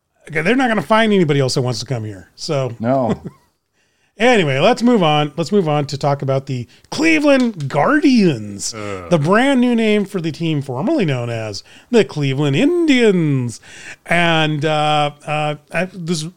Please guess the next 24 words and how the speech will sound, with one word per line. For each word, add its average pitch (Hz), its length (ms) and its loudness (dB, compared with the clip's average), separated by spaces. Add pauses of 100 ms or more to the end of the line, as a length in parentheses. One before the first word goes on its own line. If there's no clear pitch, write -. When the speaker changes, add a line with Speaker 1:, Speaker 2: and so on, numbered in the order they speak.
(120)
Speaker 1:
obviously 143 460 -2
audio 143 360 0
only, 143 300 -2
so 156 160 -6
you 131 160 -6
can't 160 240 -8
see 156 160 -6
the 131 100 -6
goofy, 139 540 -4 (720)
weird 139 640 -2 (300)
logo 156 340 2
they 131 140 0
have 127 260 0
where 131 160 2
it's 123 140 -2
a 127 100 0
baseball 135 540 -2
with 113 120 -6
wings 123 360 -6
on 107 160 -12
it. 202 100 -10 (580)
Um, 113 600 -10 (1000)
I, 135 160 -6
I, 127 420 -6